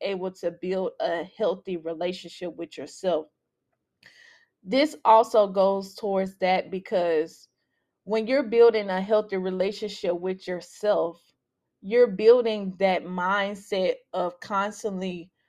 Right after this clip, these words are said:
being a positive and productive person. When you're truly on the other side of loving on yourself, fear doesn't even, fear is not even,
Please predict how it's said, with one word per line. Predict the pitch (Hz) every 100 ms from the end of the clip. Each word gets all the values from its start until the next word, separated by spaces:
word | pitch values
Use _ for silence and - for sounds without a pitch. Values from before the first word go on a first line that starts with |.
| _ _ 165
being | 208 214 202 -
a | 175
positive | - 202 190 185 190 185 180 -
and | 175 185
productive | 190 165 185 190 - 170 _
person. | 190 185 185 151 131 - _ _
When | 180 208 208
you're | 247 247
truly | - 254 262 254 254 -
on | 214 208
the | - -
other | 214 196
side | 196 202 190 180 -
of | - 165 170
loving | 180 214 214 214
on | 214 214
yourself, | 214 226 - 233 226 220 _ _ - - _
fear | _ 277 277 294 233
doesn't | 214 208 202 202
even, | 208 180 180 170 - _ _ 190
fear | 285 302
is | 254
not | 226 202 196
even, | 196